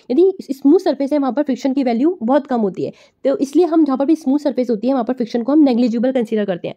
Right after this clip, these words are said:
otherwise नेग्लिजिबल नहीं होता है। ठीक है, तो जैसे ये रफ सरफेस है तो वहाँ पर हाई फ्रिक्शन होगा,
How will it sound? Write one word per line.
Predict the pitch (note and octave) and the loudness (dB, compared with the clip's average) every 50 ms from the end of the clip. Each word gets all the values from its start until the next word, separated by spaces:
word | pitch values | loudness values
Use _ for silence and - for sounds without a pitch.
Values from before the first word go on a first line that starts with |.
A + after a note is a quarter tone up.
| _ | _
otherwise | - G3+ G3 G3+ G#3 A#3 C#4 | -6 -4 -2 0 0 0 0
नेग्लिजिबल | B3+ A3 F#3+ G#3 G#3+ G3 A#3 A3+ C#4 | 0 0 0 0 -2 -2 -2 -2 -2
नहीं | C4 A#3 G3+ G#3 G#3+ | -2 0 0 -2 -2
होता | F3 - D#3+ | -4 -6 -8
है। | C3 - _ - _ - | -10 -12 _ -20 _ -10
ठीक | - - | -6 -4
है, | F#4+ | -4
तो | G#4+ - _ _ - - | -4 -6 _ _ -4 -2
जैसे | C4+ D#4+ - F4 | 0 2 4 4
ये | E4+ F4+ D4+ - G#3 A3 | 4 4 2 0 0 0
रफ | A#3 D#4 D#4 | 0 0 -2
सरफेस | - C#4+ A#3+ - B3 B3+ - | -2 -4 -2 -2 -2 -2 0
है | A#3+ C#4 E4 | -2 -2 -4
तो | - _ _ - | -4 _ _ -2
वहाँ | C4 C4 | -2 0
पर | B3+ E4+ D#4 | 0 -2 -4
हाई | - - B3 C4+ D4 | -4 -2 -2 -2 -2
फ्रिक्शन | - D4 C#4+ - C4+ A#3+ | -2 -4 -6 -4 -4 -4
होगा, | A3 F3+ E3 D#3+ | -2 -4 -6 -8